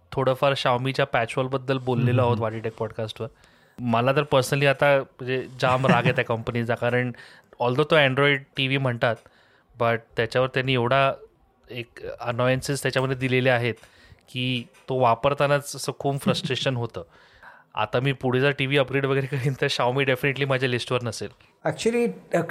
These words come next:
Speaker 2: टीव्हीज तरी ठीक आहेत त्याचे, मला त्या फोन्सपेक्षा तरी टीव्ही ठीक वाटतात. पण तू जे म्हणतोयस ना, त्याची मला आयडिया आहे, कारण मी पण Xiaomi वापरलाय बराच काळ. त्यामुळे मला तू काय म्हणतोयस त्याची प्रॉपर आयडिया आहे.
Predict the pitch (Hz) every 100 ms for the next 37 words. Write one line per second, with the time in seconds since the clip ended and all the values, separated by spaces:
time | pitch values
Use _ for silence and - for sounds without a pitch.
0 | - 160 165 208 - 220 220 - 175 175
1 | 160 143 120 143 139 139 147 - 151 151
2 | 175 - 160 160 151 147 156 147 131 113
3 | - 123 - 156 156 151 156 160 175 139
4 | 135 165 147 135 127 139 151 139 117 135
5 | 113 107 92 113 117 123 139 135 120 120
6 | 127 - 123 127 110 104 110 - - 147
7 | - - - - _ _ _ _ 135 120
8 | 123 120 127 127 127 127 127 120 127 131
9 | 127 123 127 123 120 - - 107 120 117
10 | 104 113 113 104